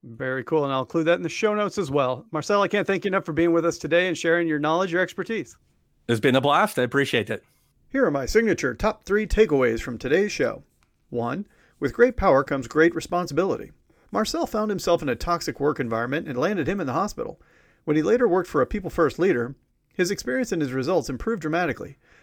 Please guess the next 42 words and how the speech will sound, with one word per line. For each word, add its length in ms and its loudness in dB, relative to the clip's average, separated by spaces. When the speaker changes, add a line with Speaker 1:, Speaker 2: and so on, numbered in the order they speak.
Speaker 1:
Be 160 0
a 60 6
people-first 580 -2
leader 200 2
for 200 0
your 240 -2
people. 380 -10
Two, 320 0
stay 280 2
humble. 400 -2
Seasoned 360 -2
leaders 260 6
may 140 -2
find 220 0
it 100 -6
tempting 340 -2
to 60 -6
believe 240 0
they 80 0
have 140 2
all 140 2
the 160 0
answers. 400 -6
It's 140 -4
important 340 0
that 140 -4
you 60 -10
take 200 -2
off 160 0
the 80 -4
mask 380 -2
and 80 -12
make 180 -6
yourself 320 0
vulnerable 580 -2
enough 360 -4
to 100 -8
continue 420 -6
learning 340 -4
and 120 -8
growing. 380 -4
Three, 300 -4